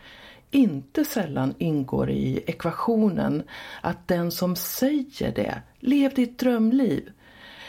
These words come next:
erbjuder sig att mot betalning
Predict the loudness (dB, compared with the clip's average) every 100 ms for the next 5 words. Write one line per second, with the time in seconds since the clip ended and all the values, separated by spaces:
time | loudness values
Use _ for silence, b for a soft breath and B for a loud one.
0 | B 2 4 4 2 2 2 4 2 0
1 | -2 -2 -4 -6 -8 -14 0 4 4 4
2 | -2 -4 -4 -2 -2 -2 0 0 -2